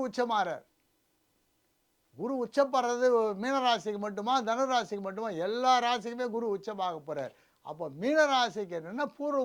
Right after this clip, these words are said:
புண்ணிய ஸ்தானத்தில் வந்து இதுவரை நீங்கள் எதற்காக இந்த நாட்டில் பிறந்து வளர்ந்துருக்கீங்களோ அதை பூர்த்தி பண்ற இடத்துக்கு வர்றார். இந்த பூர்த்தி பண்ணணும். பூர்த்தி பண்றதுன்னா என்ன அர்த்தம் தெரியுமா உங்களுக்கு? அப்பா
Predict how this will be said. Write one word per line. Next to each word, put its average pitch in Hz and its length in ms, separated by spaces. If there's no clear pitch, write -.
புண்ணிய 208 340
ஸ்தானத்தில் 165 520
வந்து 190 160
இதுவரை 175 480
நீங்கள் 175 440
எதற்காக 180 640
இந்த 156 120
நாட்டில் 170 400
பிறந்து 180 420
வளர்ந்துருக்கீங்களோ 156 680
அதை 143 160
பூர்த்தி 254 340
பண்ற 156 240
இடத்துக்கு 135 320
வர்றார். 143 240
இந்த 127 100
பூர்த்தி 277 340
பண்ணணும். 180 340
பூர்த்தி 269 320
பண்றதுன்னா 214 540
என்ன 220 160
அர்த்தம் 185 280
தெரியுமா 156 320
உங்களுக்கு? 139 320
அப்பா 156 340